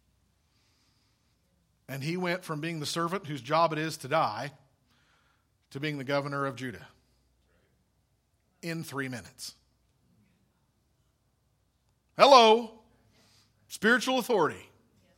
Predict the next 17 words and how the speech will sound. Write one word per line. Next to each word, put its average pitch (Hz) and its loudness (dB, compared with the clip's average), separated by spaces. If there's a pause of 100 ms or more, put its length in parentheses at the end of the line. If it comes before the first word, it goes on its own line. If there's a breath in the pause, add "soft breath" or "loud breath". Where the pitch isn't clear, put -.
(1500)
The 143 -6
authority 220 4
of 180 -2
what 170 -2
breaks 196 0
your 190 0
heart 160 -4 (960)
results 175 2
in 165 -2 (380 soft breath)
authority 170 0
from 170 -6
God 156 0 (1300)
to 165 -6
do 165 -2
something 170 -4
about 165 4
it. 107 -14